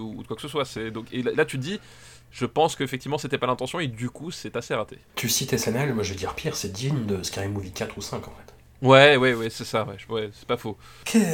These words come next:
Speaker 2: on est arrivé au bout de, de, de ce marathon. Qu'est-ce qu'on retient, en fait, de la saga Saw ? Est-ce que, euh, Jigsaw rejoint le, le clan des boogeymen mémorables dont on se souviendra, euh, pendant le siècle à venir ?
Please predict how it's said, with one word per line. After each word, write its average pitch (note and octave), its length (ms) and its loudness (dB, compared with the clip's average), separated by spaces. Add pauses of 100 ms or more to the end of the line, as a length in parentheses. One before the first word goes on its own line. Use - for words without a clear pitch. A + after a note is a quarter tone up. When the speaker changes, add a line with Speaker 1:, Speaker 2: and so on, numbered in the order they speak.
Speaker 2:
on D3+ 80 2
est D3+ 40 6
arrivé C3+ 300 2
au B2+ 140 2
bout D3+ 480 0
de, G#2+ 340 -2
de, G#2 200 0
de G#2+ 100 -4
ce - 160 -2
marathon. A#2 600 0
Qu'est-ce D#3 240 -2
qu'on E3 120 0
retient, A#2 440 -2
en E2 100 -8
fait, D#2 260 -10
de D#2+ 100 -10
la D2 100 -6
saga D#2+ 320 -4
Saw ? C#2 360 -8
Est-ce - 200 -2
que, - 140 -4
euh, A#2+ 760 2
Jigsaw D3 580 0
rejoint B2 560 0 (460)
le, G2+ 760 2
le G2 140 -4
clan C3+ 380 2
des A#2 120 2
boogeymen A2 600 -2
mémorables A2 760 2
dont G2 200 -4
on - 80 -8
se - 140 -12
souviendra, F#2 760 -8 (180)
euh, - 20 -8 (540)
pendant F#2+ 160 -2
le F#2+ 80 -4
siècle G2+ 300 -2
à F#2+ 40 -2
venir ? E2 280 -6